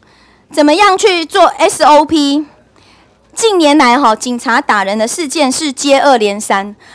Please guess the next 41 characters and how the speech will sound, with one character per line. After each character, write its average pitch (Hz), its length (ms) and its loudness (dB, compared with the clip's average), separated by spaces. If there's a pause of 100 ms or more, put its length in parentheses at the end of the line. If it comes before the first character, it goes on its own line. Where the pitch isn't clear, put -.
(240)
本 269 200 2
席 277 240 -4
认 349 180 4
为 240 140 4
警 226 240 -10
察 214 260 -4
非 262 300 0
常 202 240 -4
辛 202 220 -8
苦， - 240 -14 (460)
尤 254 140 2
其 277 160 -2
是 269 140 -6
第 254 220 -6
一 - 20 -6
线 247 180 -2
的 190 120 -6
警 175 200 -10
察。 180 300 -16 (560)
但 415 180 2
是 415 380 0 (560)
部 415 260 6
分 339 440 2
恶 381 200 6
质 262 280 -6
的 269 100 4
警 220 240 -8
察， 220 220 -2
我 247 180 2
觉 285 180 2
得 294 320 4 (360)
署 339 240 -6
长 262 200 0
你 240 60 -4
应 254 80 -4
该 294 160 4
有 254 180 2
所 240 240 0
处 202 300 -8
置， 233 320 -8 (800)
这 - 140 2